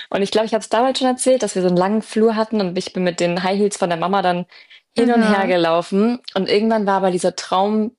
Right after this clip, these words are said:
Speaker 1: wieder weg. Und irgendwie wurde ich auch immer belächelt dafür, wenn ich es irgendwie Freunden erzählt habe, Familie erzählt habe. Und dann habe ich das eigentlich erstmal so ein bisschen wieder beiseite gelegt, so diesen Traum. Und irgendwann habe ich aber doch gedacht, „Komm,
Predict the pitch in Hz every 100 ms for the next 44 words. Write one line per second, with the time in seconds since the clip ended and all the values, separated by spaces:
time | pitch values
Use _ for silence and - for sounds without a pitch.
0 | _ 190 202 196 170 180 285 - - -
1 | - - - - 180 175 185 196 175 190
2 | 185 160 190 170 170 175 202 240 240 233
3 | - 254 220 185 175 170 160 160 - 190
4 | 196 180 165 - 165 165 160 156 151 170
5 | 196 190 160 - 165 170 165 - - _
6 | _ _ 202 196 202 208 220 220 226 220
7 | - 220 233 220 - 220 220 226 208 202
8 | 202 - 208 202 202 196 196 - 190 202
9 | 240 220 170 156 175 - 165 160 170 -
10 | 175 180 220 226 _ _ _ _ _ _
11 | _ _ - 185 202 202 214 202 202 190
12 | 180 208 - 208 214 - - 202 208 254